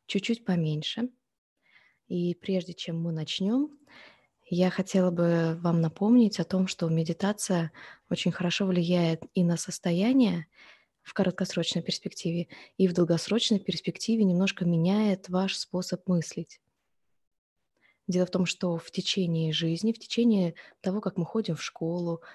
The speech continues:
как мы общаемся с людьми, занимаясь какими-то рутинными делами, мы привыкаем думать и принимать решения определенным образом.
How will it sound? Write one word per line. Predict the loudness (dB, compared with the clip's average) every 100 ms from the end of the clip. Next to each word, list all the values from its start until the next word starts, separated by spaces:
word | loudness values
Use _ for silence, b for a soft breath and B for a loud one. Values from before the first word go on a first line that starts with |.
| B
как | -8 -4
мы | 0 0
общаемся | -2 -2 -2 0 -2 -2
с | -4
людьми, | 0 0 2
занимаясь | 0 0 0 -4
какими-то | -10 -6 -6 -4 -6
рутинными | -4 -4 -2 -2 -4
делами, | -4 -4 -2 -4 -6 b b b b -6
мы | -4 -4
привыкаем | -4 -6 -6 -6 -4 -2 -4
думать | -4 -4 -2 -4 -8
и | -12
принимать | -6 -4 -2 -4 -8
решения | -8 -2 0 -2
определенным | -4 -8 -4 -2 0
образом. | 0 -2 -6 -10 -12